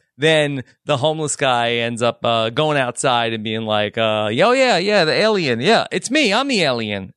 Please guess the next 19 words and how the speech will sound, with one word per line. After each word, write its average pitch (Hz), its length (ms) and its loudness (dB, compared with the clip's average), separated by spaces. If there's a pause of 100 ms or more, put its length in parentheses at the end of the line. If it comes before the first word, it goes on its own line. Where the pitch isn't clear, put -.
(100)
they're 127 60 -6
like, 131 200 -2
"What?" 277 520 -2 (500)
"Yep, 120 320 0
that's 233 260 -2
it. 262 220 2
I'm 170 160 0
the 214 80 -2
mailman, 214 440 0
uh, 135 340 2
or 151 80 4
I'm 165 180 0
from, 190 420 -2
uh, 180 520 2 (100)
the 170 580 2
planet 185 460 0
Knees 180 400 0
Bag, 147 580 0
so 120 680 0